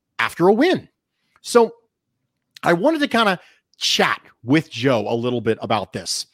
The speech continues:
And I wanted to start off with the emotional difference because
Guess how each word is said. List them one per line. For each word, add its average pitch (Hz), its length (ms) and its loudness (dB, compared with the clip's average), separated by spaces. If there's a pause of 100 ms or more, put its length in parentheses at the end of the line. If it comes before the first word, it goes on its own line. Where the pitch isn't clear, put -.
(300)
And 175 140 0
I 175 80 4
wanted 240 340 2
to 226 80 -2
start 175 480 0
off - 420 -6 (600)
with 165 300 4 (680)
the 156 160 -2
emotional 175 640 2
difference 123 460 -2
because 160 340 -2